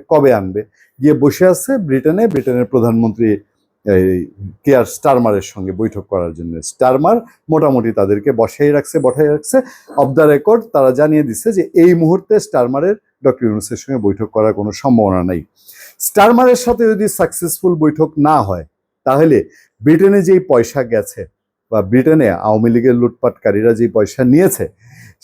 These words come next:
সেই পয়সার কোনোভাবে বাংলাদেশে আসার কোনো সম্ভাবনা তৈরি হবে। এবার দুর্নীতি দমন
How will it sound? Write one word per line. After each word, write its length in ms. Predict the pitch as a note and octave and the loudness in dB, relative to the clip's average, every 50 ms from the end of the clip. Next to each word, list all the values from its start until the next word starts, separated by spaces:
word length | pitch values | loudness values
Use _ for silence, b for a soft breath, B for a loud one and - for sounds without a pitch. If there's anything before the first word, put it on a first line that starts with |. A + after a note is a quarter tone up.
| - | -8
সেই 220 | - - F#3+ G#3 A3 - - F3 | 0 2 2 4 2 2 0 2
পয়সার 440 | E3 D3+ D3+ D3+ - E3+ D3+ G#2 D#2 - _ _ _ _ _ _ _ _ _ _ _ _ _ _ _ _ _ _ _ _ _ _ _ _ - | 2 2 2 0 0 0 0 0 -2 -6 _ _ _ _ _ _ _ _ _ _ _ _ _ _ _ _ _ _ _ _ _ _ _ _ 2
কোনোভাবে 720 | F3+ G#3+ G#3+ A#3 A#3+ A#3 A#3 A3+ D#3 C3+ C3 C#3+ C#3 D3 C#3 G#2+ G2 | 4 4 4 4 4 4 2 2 0 -2 -2 -2 0 0 0 0 -2
বাংলাদেশে 480 | B2 C3 C3 C3 B2 A2 G2+ - - C3 A#2+ A2 | -4 -2 -2 0 0 -2 -2 -4 -6 -6 -6 -6
আসার 220 | - - - G#2 F2 _ _ - | -6 -10 -14 -14 -14 _ _ 0
কোনো 140 | G#3 A3 A3 - | 2 2 2 2
সম্ভাবনা 440 | - G#3+ F#3+ F3 E3 D#3 D3+ D3 C#3+ C#3 - | 0 -2 0 2 2 2 2 0 -4 -4 -4
তৈরি 180 | C3 B2 A#2 A2+ G#2 | -6 -4 -4 -4 -4
হবে। 160 | G2+ G2 A2+ - b b b b b b | -6 -8 -8 -12 b b b b b b
এবার 140 | A#2 A#2 A2+ | 0 2 2
দুর্নীতি 240 | B2+ C#3 C#3+ C#3+ C#3 C#3 | 4 4 4 4 4 4
দমন 160 | C#3 C#3 C#3 | 2 2 0